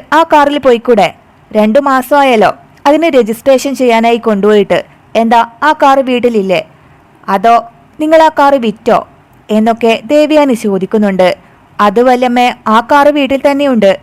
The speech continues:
അനി ആ കാർ സ്വീകരിക്കാത്തതുകൊണ്ടാ ഇങ്ങോട്ട് കൊണ്ടുവരാത്തത്" എന്ന് അനാമിക കള്ളം പറയുന്നുണ്ട്. അനാമികക്ക് കാർ വേണമല്ലോ, അനാമിക ഓടിക്കണം. എന്തിനാ അനിയോട് പറയുന്നേ? എന്താ കോടീശ്വരിയായ അനാമികയ്ക്ക്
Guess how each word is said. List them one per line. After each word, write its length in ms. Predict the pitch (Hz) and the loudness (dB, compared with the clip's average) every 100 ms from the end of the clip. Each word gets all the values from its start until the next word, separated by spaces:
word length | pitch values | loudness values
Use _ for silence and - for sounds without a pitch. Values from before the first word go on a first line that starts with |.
| _ _ 262 | _ _ -2
അനി 200 | 269 320 | 0 0
ആ 120 | 294 | 0
കാർ 280 | 285 269 254 254 | 0 0 2 0
സ്വീകരിക്കാത്തതുകൊണ്ടാ 1120 | - 240 220 226 240 254 254 233 277 247 190 - - | -4 -4 0 0 0 -2 0 0 0 0 -2 -2 -6
ഇങ്ങോട്ട് 300 | 277 294 294 | -2 0 0
കൊണ്ടുവരാത്തത്" 840 | 277 226 214 233 226 220 208 180 - _ _ - | -2 0 2 2 2 0 0 -2 -2 _ _ -6
എന്ന് 180 | 285 302 | -2 0
അനാമിക 380 | 294 285 294 285 | 2 2 0 0
കള്ളം 360 | 269 208 214 220 | 0 0 2 0
പറയുന്നുണ്ട്. 580 | 196 190 196 190 180 175 - _ _ _ _ _ - | 0 0 -2 -2 -2 -2 -6 _ _ _ _ _ -4
അനാമികക്ക് 640 | 208 202 214 233 262 294 | -2 0 0 0 0 0
കാർ 300 | 285 277 294 | 0 0 2
വേണമല്ലോ, 480 | 285 269 262 208 156 - _ - | 0 0 0 0 0 -6 _ -4
അനാമിക 420 | 285 311 330 294 | 0 0 0 0
ഓടിക്കണം. 440 | 262 208 208 190 165 _ - | 2 2 0 -4 -4 _ -4
എന്തിനാ 280 | 202 214 262 | 0 0 0
അനിയോട് 320 | 247 269 269 | 0 0 2
പറയുന്നേ? 500 | 254 226 226 208 175 - _ _ _ 220 | 2 0 0 -2 -4 -8 _ _ _ -4
എന്താ 260 | 220 233 226 - - | 0 0 0 -4 -2
കോടീശ്വരിയായ 720 | 294 302 311 311 311 294 285 | 0 0 -2 -2 0 2 2
അനാമികയ്ക്ക് 680 | 262 240 240 247 247 262 | 2 0 -2 -2 -2 0